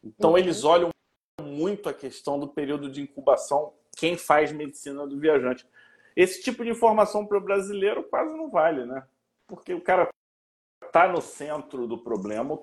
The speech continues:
Speaker 1: tempo
Speaker 2: a gente,
Speaker 1: inteiro, então
Speaker 2: a gente tá exposto regularmente aos vetores, né? Então, não faz muito sentido a gente trabalhar com essa variável.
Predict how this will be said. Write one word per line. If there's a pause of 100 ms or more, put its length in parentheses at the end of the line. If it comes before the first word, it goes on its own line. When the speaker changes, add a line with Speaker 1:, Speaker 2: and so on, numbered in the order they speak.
Speaker 1:
tempo
Speaker 2:
a
gente, (100)
Speaker 1:
inteiro,
então (160)
Speaker 2:
a
gente
tá
exposto
regularmente
aos
vetores,
né?
Então,
não
faz
muito
sentido
a
gente
trabalhar
com
essa
variável.